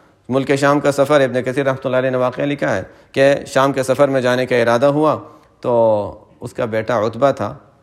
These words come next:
تو اس نے یہ کہا کہ "اچھا، جانے سے پہلے میں ذرا،" وہ چونکہ ان لہا-، ان لوگوں کے لحاظ سے دل لگی تھی آپ صلی اللہ علیہ وسلم کو پریشان کرنا، تنگ کرنا،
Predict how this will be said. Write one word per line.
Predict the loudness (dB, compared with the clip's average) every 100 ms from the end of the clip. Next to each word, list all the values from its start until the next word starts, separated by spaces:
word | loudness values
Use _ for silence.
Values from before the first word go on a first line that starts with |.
| _ _ _ _ _
تو | -6 -2 0 -2
اس | -4 -6
نے | -4
یہ | -4
کہا | -2 -2
کہ | -2
"اچھا، | -6 -6
جانے | -4 -4 -4
سے | -6
پہلے | -4 -2 -2
میں | -2
ذرا،" | -2 0 -2 -6 -20 _ _ _ _ _ _ -10
وہ | -10
چونکہ | -4 -4 -2 -4
ان | -2
لہا-، | 0 0 -2
ان | -2
لوگوں | -2 -2
کے | -2
لحاظ | -4 -4
سے | -8
دل | -8
لگی | -8 -6 -6
تھی | -6 -8
آپ | -8
صلی | -8
اللہ |
علیہ | -8
وسلم | -6
کو |
پریشان | -6 -6 -6 -6 -4
کرنا، | -6 -4 -4
تنگ | -2 -2
کرنا، | -2 -4